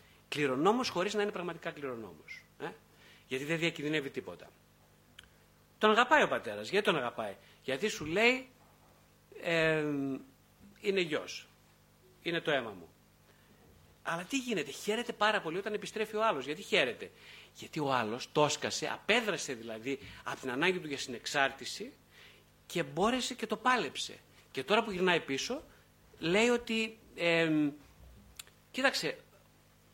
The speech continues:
ο, α, ο πρωτότοκος γιος μου, μεταξύ τώρα, ξυπνάει από το, από το λίθαργο, από το θάνατο, βλέπει τον άλλο και αρχίζει να τσατίζεται. Σου λέει, «Κάτσε, τι τσατίζεις τώρα;» Γιατί, λέει,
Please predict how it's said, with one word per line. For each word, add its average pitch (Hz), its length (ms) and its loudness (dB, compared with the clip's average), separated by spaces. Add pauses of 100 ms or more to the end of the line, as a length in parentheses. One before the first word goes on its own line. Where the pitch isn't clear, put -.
ο, 139 340 -2
α, 165 280 -6 (140)
ο 151 120 -2
πρωτότοκος 208 520 0
γιος 190 200 2
μου, 185 60 -4
μεταξύ 165 300 -2
τώρα, 147 400 -2 (340)
ξυπνάει 285 460 0
από 180 120 0
το, 147 280 -2
από 139 140 -4
το 151 80 0
λίθαργο, 147 320 -4
από 131 80 -4
το 131 60 -10
θάνατο, 120 540 -6 (280)
βλέπει 170 280 2
τον 139 180 -4
άλλο 208 100 0
και 247 100 -6
αρχίζει 240 200 -6
να 262 60 -6
τσατίζεται. 254 440 -2
Σου 151 80 -10
λέει, 226 80 -6
«Κάτσε, 294 260 -6
τι 254 120 -6
τσατίζεις 180 440 -4
τώρα;» - 160 -14 (1400)
Γιατί, 254 380 2
λέει, 302 300 6